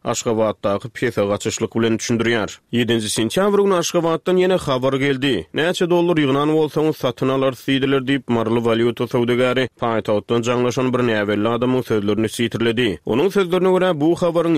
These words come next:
ýygny marada dollaryň bahasy täzeden ýokarlanmaga başlady. Ýedinji sentýabr güni öýlän dollarçylar narhy galdyryp başladylar. Sekizinji sentýabr güni dollar otuz manat ýigirme teňeden satyn alany, otuz manat elli teňeden satyldy.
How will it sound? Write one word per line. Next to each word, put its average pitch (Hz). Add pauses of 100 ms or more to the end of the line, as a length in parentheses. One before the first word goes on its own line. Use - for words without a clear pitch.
(120)
ýygny 147
marada 117
dollaryň 131
bahasy 110
täzeden 110
ýokarlanmaga 107
başlady. 117 (180)
Ýedinji 113
sentýabr 196
güni 196
öýlän 160
dollarçylar 165
narhy 131
galdyryp 113
başladylar. 123
Sekizinji 110
sentýabr 165
güni 165
dollar 139 (120)
otuz 120
manat 131
ýigirme 113
teňeden 110
satyn 117
alany, 117
otuz 135
manat 147
elli 104
teňeden 131
satyldy. 110